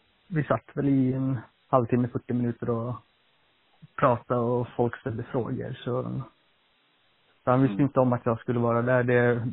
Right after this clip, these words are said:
Speaker 1: det kom så hastigt in på att båda blev inbjudna.
Speaker 2: Okej, och så, så blev det lite spontant sådär.
Speaker 1: Ja, men precis. Jag fick frågan dagen innan om jag kunde tänka mig att vara med och prata med honom och sådär.
Speaker 2: Just det.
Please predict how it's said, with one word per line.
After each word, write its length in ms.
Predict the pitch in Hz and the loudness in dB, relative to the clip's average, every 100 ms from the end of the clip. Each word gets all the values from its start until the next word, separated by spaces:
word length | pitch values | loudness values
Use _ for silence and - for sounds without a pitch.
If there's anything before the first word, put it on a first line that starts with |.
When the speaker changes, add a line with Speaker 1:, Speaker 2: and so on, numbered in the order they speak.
| - 143 | -6 -2
Speaker 1:
det 80 | |
kom 160 | 127 135 | 0 0
så 100 | - | 2
hastigt 400 | 127 120 - 120 | 0 -2 -6 -6
in 100 | 123 | -4
på 220 | 120 135 123 | -4 0 0
att 220 | 117 - - _ _ _ _ _ _ _ - | 0 -14 -20 _ _ _ _ _ _ _ 0
båda 300 | 131 131 117 | 4 4 6
blev 180 | 120 | 4
inbjudna. 460 | 123 120 113 110 131 - _ _ _ _ - | 4 4 4 2 -2 -4 _ _ _ _ -16
Speaker 2:
Okej, 440 | 104 - 120 90 82 | -8 2 4 4 -2
och 160 | - 98 | -2 0
så, 300 | 92 101 95 80 95 | 4 4 4 -2 -4
så 120 | 104 | 0
blev 220 | 95 95 | 6 6
det 100 | 85 | 6
lite 600 | 90 90 90 - 87 85 85 | 4 4 2 2 2 2 -2
spontant 500 | - 87 92 107 104 - | -6 -4 0 0 0 -4
sådär. 240 | - - - _ - - - - - - | -4 -4 -6 _ -20 -20 -20 -20 -20 0
Speaker 1:
Ja, 200 | 165 151 | 4 4
men 160 | 147 | 4
precis. 380 | 139 139 131 113 - | 2 0 2 0 2
Jag 300 | 131 127 120 | 2 2 2
fick 200 | 127 - | -2 -4
frågan 440 | 139 123 117 117 | 0 2 4 4
dagen 280 | 117 113 117 | 4 4 4
innan 560 | 117 107 117 120 117 104 - | 2 2 2 2 0 -2 -6
om 220 | 120 113 | 0 2
jag 280 | 110 107 101 - | 4 2 -2 -6
kunde 180 | - 113 | -2 0
tänka 260 | 117 110 110 | 0 -2 0
mig 120 | 110 | 0
att 60 | |
vara 100 | 110 | 0
med 160 | 110 107 | -2 -4
och 220 | 110 110 - - | -4 -6 -10 -2
prata 360 | 117 110 101 | 0 0 -2
med 100 | 101 | -2
honom 320 | 113 113 - | -2 -2 -4
och 240 | 95 98 - _ _ _ _ _ - | -6 -8 -12 _ _ _ _ _ -12
sådär. 240 | - - | -10 -10
Speaker 2:
Just 220 | - - | -12 -18
det. 60 | - | -20